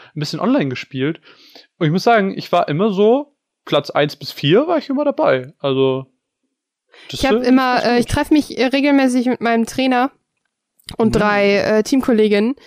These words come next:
Speaker 2: Und, äh, wir spielen immer alle zusammen Mario Kart.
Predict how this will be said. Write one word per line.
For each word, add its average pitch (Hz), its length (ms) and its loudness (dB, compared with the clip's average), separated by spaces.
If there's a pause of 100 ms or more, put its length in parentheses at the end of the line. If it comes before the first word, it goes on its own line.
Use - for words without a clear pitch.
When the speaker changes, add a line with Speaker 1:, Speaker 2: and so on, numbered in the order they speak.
(260)
Speaker 2:
Und, 240 480 2
äh, 214 240 0
wir 220 80 2
spielen 262 220 0
immer 247 100 2
alle 233 160 0
zusammen 220 280 0
Mario 220 280 0
Kart. 208 460 -2